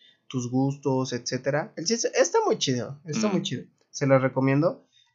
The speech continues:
Speaker 1: Y hace poquito subió tres episodios de podcast,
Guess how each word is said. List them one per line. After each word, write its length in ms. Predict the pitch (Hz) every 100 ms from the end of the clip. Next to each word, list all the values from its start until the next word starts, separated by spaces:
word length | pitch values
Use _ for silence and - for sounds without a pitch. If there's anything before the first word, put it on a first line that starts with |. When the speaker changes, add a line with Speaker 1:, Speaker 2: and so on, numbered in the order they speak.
| _
Speaker 1:
Y 360 | 131 131 131
hace 200 | 131 143
poquito 460 | 151 143 147 143 160
subió 380 | 147 131 139 147
tres 200 | 151 156
episodios 920 | 165 - 139 151 147 147 151 147 - -
de 80 | 131
podcast, 520 | 135 143 151 156